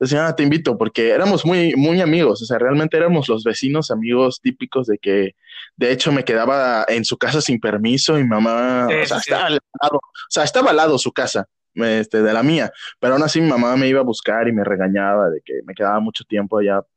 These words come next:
Speaker 1: y su mamá era súper at-, atenta conmigo y nos daba de comer, me daba de comer panes con leche, eran muy ricos, por cierto.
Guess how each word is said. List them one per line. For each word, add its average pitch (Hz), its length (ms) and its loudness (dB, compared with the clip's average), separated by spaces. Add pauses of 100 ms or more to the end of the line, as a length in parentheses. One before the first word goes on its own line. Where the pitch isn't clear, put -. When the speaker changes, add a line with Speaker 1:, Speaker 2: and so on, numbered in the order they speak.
(160)
Speaker 1:
y 104 300 -2
su 117 120 -4
mamá 127 200 0
era 143 400 0 (440)
súper 117 280 -2
at-, 107 160 -4 (320)
atenta 123 320 -2
conmigo 120 720 2
y 98 440 2
nos 104 140 -2
daba 120 220 2
de 107 140 2
comer, - 540 -8
me 113 140 0
daba 131 180 2
de 123 140 0
comer 113 320 0
panes 123 320 -2
con 98 160 -6
leche, 98 220 -4
eran 107 120 -2
muy 107 200 0
ricos, 104 420 -6
por - 140 -12
cierto. 95 420 -12